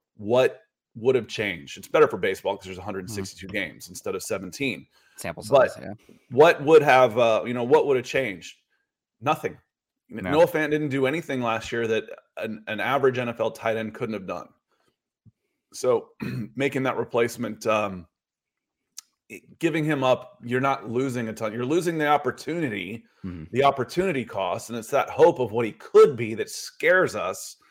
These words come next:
Speaker 1: But what he was, was okay. He was okay. He was an average, an average level tight end last, for the first three years of his career. It just scares you that he could be so much more. I
Speaker 2: Yeah.
Speaker 1: don't wanna give up on this.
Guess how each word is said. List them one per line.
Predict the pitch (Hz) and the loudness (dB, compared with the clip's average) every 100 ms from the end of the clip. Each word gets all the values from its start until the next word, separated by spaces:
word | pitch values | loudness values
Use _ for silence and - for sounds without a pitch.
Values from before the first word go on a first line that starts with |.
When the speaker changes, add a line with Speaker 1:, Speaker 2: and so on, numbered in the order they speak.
| _ _ _ | _ _ _
Speaker 1:
But | 123 | -2
what | 131 165 | 2 2
he | 131 147 | 2 -2
was, | 127 131 185 226 - - _ _ | 2 4 4 2 -6 -16 _ _
was | 117 123 113 - - _ _ _ | -6 -4 -6 -12 -18 _ _ _
okay. | 123 120 - 95 78 - _ | -4 -4 -8 -16 -16 -18 _
He | - | -10
was | 226 | 0
okay. | 220 220 247 269 - _ _ | 2 2 -4 -6 -10 _ _
He | |
was | 139 | -8
an | 143 | -4
average, | 143 151 160 - - | 0 0 -2 -10 -8
an | 127 | -4
average | 139 147 | -2 -2
level | 123 135 | 0 -2
tight | 135 127 | -2 -2
end | 135 117 | -4 -6
last, | 104 - - _ _ | -8 -10 -20 _ _
for | 131 127 | 6 6
the | 120 | 4
first | - 131 127 | 2 0 2
three | 123 | 0
years | 120 110 | 0 -2
of | |
his | 110 - | -8 -8
career. | 127 123 - - _ _ _ _ | -4 -2 -2 -4 _ _ _ _
It | 120 | -6
just | 151 - | -4 -4
scares | - 185 196 120 | 0 4 4 2
you | 113 | -2
that | 107 - | -4 -4
he | - 131 | -14 -14
could | - 151 101 | -8 -8 -6
be | 131 | -6
so | 123 - 107 | -6 -8 -8
much | 107 101 104 | -8 -8 -10
more. | 98 101 139 123 87 104 - _ _ - | -12 0 2 2 0 -4 -6 _ _ -10
I | 98 | -10
Speaker 2:
Yeah. | 82 _ | -10 _
Speaker 1:
don't | - 160 - | 4 4 4
wanna | 127 | -2
give | 117 110 | 0 4
up | 135 101 | 4 4
on | 98 104 | -2 -4
this. | - - - | -14 -14 -16